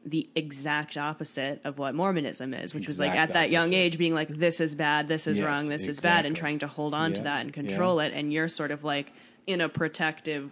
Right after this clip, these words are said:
Speaker 1: you
Speaker 2: Yeah.
Speaker 1: know, adult way, being like,
Speaker 2: You ever
Speaker 1: "Here's"
Speaker 2: heard that, uh, they use it in Mormonism as a,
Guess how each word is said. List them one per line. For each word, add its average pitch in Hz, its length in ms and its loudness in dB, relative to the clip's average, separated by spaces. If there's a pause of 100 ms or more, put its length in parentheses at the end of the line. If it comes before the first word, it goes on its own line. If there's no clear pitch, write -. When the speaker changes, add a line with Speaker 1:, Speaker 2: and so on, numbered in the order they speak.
(140)
Speaker 1:
you 165 60 -2
Speaker 2:
Yeah. 160 140 2
Speaker 1:
know, 139 120 -2
adult 143 380 -4
way, 156 540 2 (540)
being 151 300 -2
like, 139 380 -8 (420)
Speaker 2:
You 151 140 0
ever 147 80 2
Speaker 1:
"Here's" 151 320 4
Speaker 2:
heard 113 220 2
that, 104 300 -4
uh, 92 260 -4 (140)
they 110 120 2
use 120 420 4
it 98 220 0
in 98 180 -2
Mormonism 92 640 -2
as 90 240 -6
a, 85 300 -6